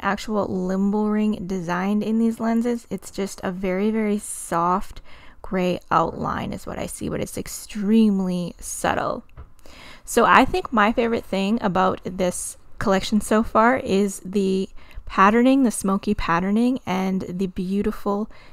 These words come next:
color gradient. From a normal talking distance, you can see that the olive is very toned down. It's a very soft green. It's not super, super bright in your face, but it's still pigmented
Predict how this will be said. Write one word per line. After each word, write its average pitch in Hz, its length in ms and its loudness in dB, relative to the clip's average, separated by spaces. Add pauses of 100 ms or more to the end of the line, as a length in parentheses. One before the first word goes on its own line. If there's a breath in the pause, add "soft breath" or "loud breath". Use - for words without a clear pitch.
(140 soft breath)
color 190 340 0
gradient. 185 800 -6 (140)
From 240 280 10
a 247 60 12
normal 220 240 10
talking 202 400 0
distance, 233 640 0
you 202 140 -2
can 196 200 -2
see 202 380 -2
that 190 340 -2
the 196 240 -2
olive 180 480 0
is 180 200 -6
very 190 420 0
toned 208 400 2
down. 180 300 0
It's - 160 -10
a 185 60 -6
very 190 340 0
soft - 800 -2 (100)
green. 220 560 0
It's - 220 -12
not 180 240 -4
super, 196 420 -8
super 190 340 -6
bright 175 400 -6
in 175 160 -6
your 160 140 -8
face, 202 720 -6 (640 loud breath)
but 208 180 6
it's - 180 -2
still 254 280 4
pigmented 214 720 2